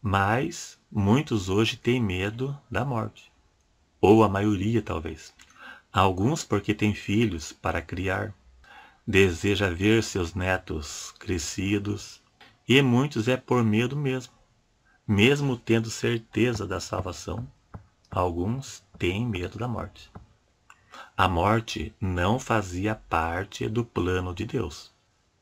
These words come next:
mas foi necessário por causa do pecado de Adão e Eva.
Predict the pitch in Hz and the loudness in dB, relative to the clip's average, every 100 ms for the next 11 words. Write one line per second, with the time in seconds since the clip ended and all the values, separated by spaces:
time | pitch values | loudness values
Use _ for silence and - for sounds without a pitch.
0 | _ _ _ 90 85 - 95 98 90 113 | _ _ _ 2 2 4 4 4 2 2
1 | - 120 - 87 87 95 98 117 117 113 | 2 -2 -2 -2 0 0 -2 -6 -4 0
2 | 120 117 - 90 98 107 95 101 101 107 | 0 0 -2 0 0 -2 -4 -4 -4 -8
3 | - 85 82 87 92 127 - _ _ _ | -2 0 0 -2 -6 -8 -12 _ _ _
4 | _ _ - 87 82 90 82 85 85 120 | _ _ -10 -6 -2 -2 0 0 0 0
5 | 127 110 | -2 -4